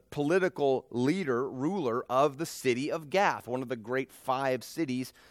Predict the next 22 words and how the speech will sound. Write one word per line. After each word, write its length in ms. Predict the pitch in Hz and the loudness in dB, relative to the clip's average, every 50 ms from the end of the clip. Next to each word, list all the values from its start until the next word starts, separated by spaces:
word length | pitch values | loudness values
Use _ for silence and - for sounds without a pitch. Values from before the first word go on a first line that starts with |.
| _ _ | _ _
of 280 | - 117 123 123 120 113 | 4 4 6 6 4 0
Philistia. 760 | - - - - 147 147 160 180 170 - - 131 113 92 - _ _ _ - - - - 143 | -8 -12 -6 -2 -2 0 0 -2 -4 -6 -6 -6 -6 -6 -8 _ _ _ -20 -20 -20 -12 -4
And 140 | - 147 160 | -2 0 2
you 100 | 170 180 | 2 0
might 420 | 196 202 214 262 359 349 285 226 - | 0 2 2 2 4 2 0 -2 -2
remember 580 | 151 147 139 123 101 101 104 127 165 233 285 - _ _ _ _ _ - | -2 0 0 0 0 -2 -2 -6 -6 -6 -8 -12 _ _ _ _ _ -8
that 220 | - 196 190 170 | -6 -6 -4 0
David 300 | 147 180 196 208 202 180 | 2 4 4 4 4 2
has 500 | 175 170 170 165 165 156 143 - - - _ _ _ _ | 0 0 0 0 -2 -4 -8 -12 -16 -20 _ _ _ _
recently 880 | - 160 165 175 190 233 262 269 254 - - 151 139 - 98 131 147 165 | -16 -14 -12 -8 -4 -2 -2 -2 -2 -2 -2 -4 -4 -4 -4 -6 -4 -4
had 260 | 180 214 254 294 262 | -2 -2 -2 0 0
an 120 | 220 180 | 2 2
encounter 480 | 156 131 - 156 147 135 123 110 117 113 | 0 0 4 6 6 6 6 4 2 -2
with 160 | 107 104 98 | -2 -2 -2
Achish 600 | 101 101 95 87 - 151 214 - - - - - _ _ _ _ _ _ _ _ _ | -2 -4 -4 -4 -4 -6 -6 -8 -10 -18 -20 -20 _ _ _ _ _ _ _ _ _
back 300 | - 180 190 196 - - | 6 6 6 6 6 2
in 160 | 160 160 160 | -2 -2 0
chapter 520 | - - 165 143 135 - - 135 131 127 123 _ _ _ _ _ - | 2 4 4 4 4 2 0 -4 -4 -4 -6 _ _ _ _ _ -6
twenty-one. 600 | - 143 139 135 139 143 175 214 214 160 107 - _ _ _ _ _ _ _ _ _ _ _ _ | 0 2 2 4 4 6 6 6 6 6 4 -2 _ _ _ _ _ _ _ _ _ _ _ _
He 160 | - - 147 | 0 2 2
was 160 | 156 147 135 120 | 2 2 2 2
alone 640 | 127 120 120 139 156 156 151 165 196 226 233 214 | 4 8 10 10 12 10 10 8 4 0 -4 -6